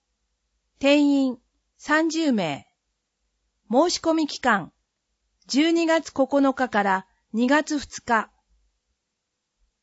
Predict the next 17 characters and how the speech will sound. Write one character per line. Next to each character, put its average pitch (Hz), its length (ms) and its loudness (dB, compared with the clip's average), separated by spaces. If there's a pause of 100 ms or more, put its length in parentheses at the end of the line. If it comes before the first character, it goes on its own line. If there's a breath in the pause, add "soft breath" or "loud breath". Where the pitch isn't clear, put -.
(260)
歴 269 320 4
史 - 160 -8
講 330 260 6
座。 180 280 -4 (1300)
湯 269 220 4
尾 359 120 6
島 349 300 0
地 - 100 -8
区 339 140 -4
の 269 140 4
歴 190 260 -2
史 277 160 0
を 269 120 6
学 233 300 4
び 226 120 0
ま 214 160 0
す。 - 240 -16